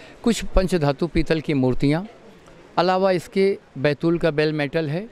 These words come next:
प्रमुखता से इसमें बाग प्रिंट, चंदेरी की, महेश्वर की साड़ियाँ और सीधी जिले की दरियाँ प्रदर्शित की गई हैं। दस तारीख तक की चलने वाले इस उत्सव में नागपुर वासियों का हार्दिक अभिनंदन है। मैं एमएल शर्मा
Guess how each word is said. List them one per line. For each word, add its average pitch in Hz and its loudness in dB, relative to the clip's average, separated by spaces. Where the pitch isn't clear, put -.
प्रमुखता 208 2
से 214 -2
इसमें 190 -2
बाग 156 0
प्रिंट, 202 4
चंदेरी 160 -2
की, 196 -4
महेश्वर 151 -2
की 147 -4
साड़ियाँ 143 -2
और 214 0
सीधी 208 0
जिले 190 0
की 175 -4
दरियाँ 165 -2
प्रदर्शित 139 -2
की 135 0
गई 143 2
हैं। 180 0
दस 147 -2
तारीख 143 -2
तक 143 -6
की 147 -8
चलने 143 -4
वाले 139 -2
इस - -4
उत्सव 139 2
में 165 -4
नागपुर 151 0
वासियों 135 -4
का 151 -2
हार्दिक 123 -4
अभिनंदन 151 -2
है। 95 -12
मैं 147 2
एमएल 143 0
शर्मा 147 -2